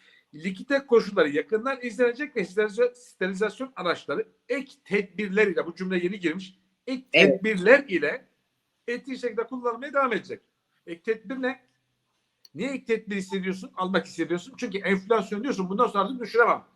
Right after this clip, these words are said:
Speaker 1: Bunlar yetmiyor. Şu ana kadar uyguladığım para politikaları buna yetmeyecek. Çünkü kamu kesiminden hala umudu kesmiş. Bana destek vermeyecek diyor kamu kesimi diyor.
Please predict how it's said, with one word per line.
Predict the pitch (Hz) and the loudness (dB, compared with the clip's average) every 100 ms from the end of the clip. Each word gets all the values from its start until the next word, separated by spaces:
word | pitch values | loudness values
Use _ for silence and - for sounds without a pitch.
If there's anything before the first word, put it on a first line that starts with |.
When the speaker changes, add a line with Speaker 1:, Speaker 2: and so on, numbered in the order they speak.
| _ | _
Speaker 1:
Bunlar | - 165 226 | -12 -6 -4
yetmiyor. | 190 220 175 143 - _ _ _ _ _ _ | -2 -2 -2 -8 -8 _ _ _ _ _ _
Şu | - 226 | -2 0
ana | 226 | 2
kadar | 180 151 139 | 0 -2 -4
uyguladığım | 208 196 156 135 | -4 -2 0 -4
para | 131 233 180 | 0 0 0
politikaları | 170 190 214 | -4 -6 -6
buna | 247 | 0
yetmeyecek. | 247 - 180 135 147 | 0 0 -4 -8 -8
Çünkü | - 190 | -8 -8
kamu | 190 220 | -4 -4
kesiminden | 190 170 180 156 165 | -4 -6 -6 -4 -4
hala | 165 202 175 - _ - | -2 -2 -4 -6 _ -6
umudu | 190 208 226 | -2 -2 0
kesmiş. | - 196 185 160 - _ - - | 2 2 0 -12 -16 _ -10 -4
Bana | 160 220 | -2 0
destek | 196 - 240 190 | -2 2 2 4
vermeyecek | 196 233 180 139 131 | 6 6 4 -2 -6
diyor | 135 127 | -8 -10
kamu | - 143 131 | -8 -8 -8
kesimi | 120 - 95 | -12 -12 -20
diyor. | 87 | -20